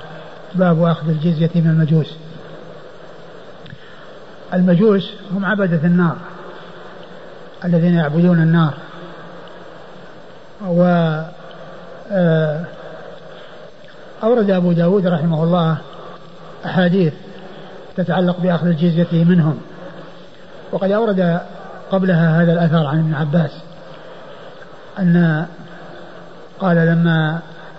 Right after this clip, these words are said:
أن المجوس لما مات نبيهم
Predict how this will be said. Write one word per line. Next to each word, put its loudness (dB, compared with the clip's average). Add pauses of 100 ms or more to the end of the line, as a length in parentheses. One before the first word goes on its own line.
(880)
أن 2
المجوس 4
لما 6
مات 2
نبيهم 4